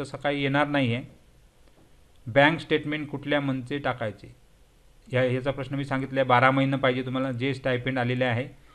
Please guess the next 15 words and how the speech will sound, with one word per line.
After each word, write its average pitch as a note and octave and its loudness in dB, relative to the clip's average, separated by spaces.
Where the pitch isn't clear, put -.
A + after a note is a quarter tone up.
ते C3+ -2
टाकायचं B2 0
आहे. A#2+ 0
बँक A#2+ 0
स्टेटमेंट B2 -6
चार A#2+ 0
पाच B2+ -4
पेजची B2 -8
असली B2 -4
तरी B2 -6
पूर्ण B2 -4
अपलोड A#2+ -6
करायची A#2 -8
का? A#2+ -4
होय, A2+ 0